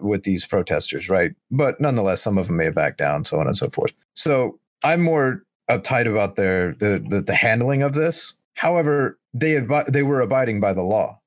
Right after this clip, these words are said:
Second Amendment right to keep and bear arms, castle doctrine. These people were threatening their lives, their property, and they met it with equal force. So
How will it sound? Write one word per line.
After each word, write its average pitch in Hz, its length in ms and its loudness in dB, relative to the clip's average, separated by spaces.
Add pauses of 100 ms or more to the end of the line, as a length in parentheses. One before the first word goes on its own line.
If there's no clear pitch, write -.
(120)
Second 107 280 0
Amendment 123 260 2
right 131 240 0
to 123 440 0 (260)
keep 123 140 -2
and 120 120 -2
bear 127 180 2
arms, 110 440 -2 (260)
castle 113 260 0
doctrine. 113 540 0 (160)
These 113 280 2
people 117 380 0
were 117 320 0
threatening 131 460 0
their 127 160 2
lives, 113 720 0 (160)
their - 100 0
property, 98 600 0 (180)
and 104 160 2
they 104 100 2
met 104 180 2
it 76 80 0
with 98 160 0
equal 98 220 -2
force. - 580 -2 (180)
So 117 560 0